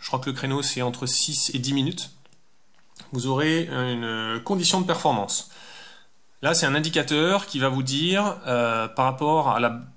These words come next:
à votre base, c'est-à-dire votre entraînement classique, si ce jour-là vous êtes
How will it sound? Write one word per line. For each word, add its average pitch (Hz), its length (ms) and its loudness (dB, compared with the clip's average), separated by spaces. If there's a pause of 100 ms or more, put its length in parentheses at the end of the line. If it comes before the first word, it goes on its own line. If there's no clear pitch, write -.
(400)
à 120 120 0
votre 123 360 0
base, 127 440 4
c'est-à-dire 113 260 -2
votre 110 300 -4
entraînement 120 540 0
classique, 127 480 0
si 156 460 0 (440)
ce - 240 2
jour-là 160 600 2 (260)
vous 131 300 -2
êtes 123 320 -2